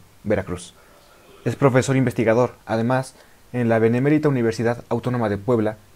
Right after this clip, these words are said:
y ha sido profesor invitado en la Universidad Anáhuac,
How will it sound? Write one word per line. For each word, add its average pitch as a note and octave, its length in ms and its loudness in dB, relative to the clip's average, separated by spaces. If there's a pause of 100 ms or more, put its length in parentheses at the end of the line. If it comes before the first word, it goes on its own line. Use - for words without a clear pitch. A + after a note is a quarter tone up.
(200)
y C#3+ 120 8
ha D3 60 4
sido E3+ 200 0
profesor C3+ 320 -2
invitado A#2+ 580 0
en A#2+ 80 -6
la A2+ 80 -2
Universidad A2 540 -2
Anáhuac, G#2+ 380 -2